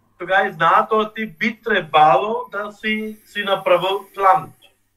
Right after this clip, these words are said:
да знаеш дека одеш. И пошто и тоа кај мене така функционира,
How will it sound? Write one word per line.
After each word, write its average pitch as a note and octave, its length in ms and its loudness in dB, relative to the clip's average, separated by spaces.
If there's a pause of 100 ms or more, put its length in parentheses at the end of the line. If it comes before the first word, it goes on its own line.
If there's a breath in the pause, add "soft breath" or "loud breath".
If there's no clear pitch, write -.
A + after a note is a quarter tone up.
(160)
да D3 100 -4
знаеш D#3+ 640 -2
дека D#3+ 260 -4
одеш. D3+ 500 -2 (680 soft breath)
И D#3+ 420 -4 (480)
пошто F3 280 0
и F3 100 0
тоа F#3+ 220 4
кај F#3 160 0
мене F3+ 260 -4
така E3+ 380 -6
функционира, D#3 840 -2